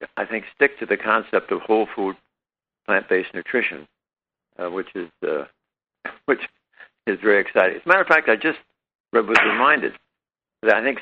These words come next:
somewhere in, in New York, in Queens, they have a,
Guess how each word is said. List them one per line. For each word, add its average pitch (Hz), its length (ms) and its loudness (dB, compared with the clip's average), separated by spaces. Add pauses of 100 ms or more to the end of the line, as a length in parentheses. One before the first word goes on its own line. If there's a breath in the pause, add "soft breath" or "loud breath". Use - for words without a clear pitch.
somewhere 147 340 4
in, 117 140 -2 (160)
in 101 160 -6
New 101 80 -4
York, 113 380 2
in 95 100 -6
Queens, 120 480 -4 (640)
they 107 140 4
have 127 240 2
a, 90 560 2